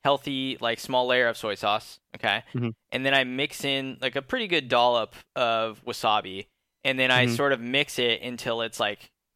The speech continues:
Speaker 1: y-, not, like, it looks like it kinda curdles at first. It doesn't, but you know what I mean? While the wasabi's, like, breaking up until it
Speaker 2: Mm-hmm.
Speaker 1: becomes, like, a smooth sort of consistency, and then that's what I have with it. And so I dip
Speaker 2: Yeah.
Speaker 1: one half of the roll on that, and then I put, and then I put the other half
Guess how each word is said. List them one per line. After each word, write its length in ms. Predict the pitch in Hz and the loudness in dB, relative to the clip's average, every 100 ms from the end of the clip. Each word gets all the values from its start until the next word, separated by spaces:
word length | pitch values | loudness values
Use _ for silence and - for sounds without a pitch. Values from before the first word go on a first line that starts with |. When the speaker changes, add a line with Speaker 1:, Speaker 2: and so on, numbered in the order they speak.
| _ _ | _ _
Speaker 1:
y-, 160 | 127 123 | -12 -10
not, 360 | 135 135 135 131 | 0 4 4 4
like, 220 | 127 117 | 0 0
it 80 | 151 | 0
looks 160 | 160 - | 0 4
like 120 | 214 | 4
it 100 | 180 | 4
kinda 220 | 180 180 131 | 4 2 2
curdles 420 | - 139 160 165 | 0 0 0 0
at 120 | 170 | -4
first. 320 | 190 190 - | -2 -4 -4
It 160 | - 156 | -4 4
doesn't, 320 | 160 135 123 | 6 6 2
but 120 | 127 | -2
you 80 | 131 | 0
know 40 | 139 | 0
what 60 | 131 | 0
I 40 | |
mean? 120 | 135 | 0
While 200 | 127 123 | 2 2
the 100 | 123 | 2
wasabi's, 460 | 123 123 123 123 120 | -4 0 0 0 -2
like, 160 | 117 | -4
breaking 340 | 120 120 120 113 | -2 -4 -2 -4
up 220 | 120 - _ _ _ | -4 -8 _ _ _
until 240 | - 131 147 | -8 0 2
it 40 | |
Speaker 2:
Mm-hmm. 100 | 135 | 2
Speaker 1:
becomes, 200 | 135 143 | 2 2
like, 120 | 127 | 2
a 40 | 113 | 0
smooth 380 | - 135 131 127 | -4 -4 -4 -4
sort 200 | 139 131 | -2 -2
of 60 | 123 | -2
consistency, 640 | 120 131 139 139 156 170 _ _ _ - | -10 -10 -10 -10 -10 -12 _ _ _ -4
and 120 | 127 | -2
then 140 | 123 | 2
that's 240 | 120 120 117 | 4 2 2
what 80 | 107 | 0
I 80 | |
have 240 | 98 92 87 - | 2 0 -2 -10
with 120 | - | -8
it. 160 | 76 - | -8 -6
And 140 | 123 113 | -10 0
so 120 | 135 | 0
I 80 | 120 | 0
dip 260 | 117 135 104 | 2 4 4
Speaker 2:
Yeah. 120 | 95 - _ _ _ - | 0 -12 _ _ _ -6
Speaker 1:
one 240 | 131 170 | 0 0
half 380 | 170 156 165 - | 4 4 4 0
of 80 | 160 | 0
the 120 | 139 | 0
roll 440 | 139 147 170 202 _ _ _ - | 2 2 0 -4 _ _ _ -4
on 160 | 135 123 | -2 0
that, 340 | 127 165 - | 2 2 -2
and 160 | 131 131 | -4 -2
then 80 | 131 | 2
I 60 | 123 | 0
put, 260 | - 151 - | 0 -2 2
and 160 | 131 135 | 0 2
then 100 | 139 | 2
I 80 | 123 | 2
put 200 | 147 123 | -2 -6
the 120 | 110 | -2
other 260 | 139 151 117 | 2 2 2
half 500 | 113 107 110 - | 2 0 0 -4